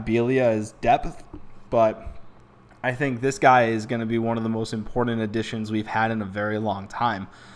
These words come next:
Um, just, you know, quickly again, like you, I haven't seen much of Rafael Leao. Um,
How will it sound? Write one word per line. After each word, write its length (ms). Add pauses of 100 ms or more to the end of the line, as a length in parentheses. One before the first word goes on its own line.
(280)
Um, 600 (140)
just, 300 (720)
you 80
know, 80
quickly 460
again, 320
like 180
you, 160
I 240
haven't 300
seen 220
much 180
of 140
Rafael 480
Leao. 400 (520)
Um, 520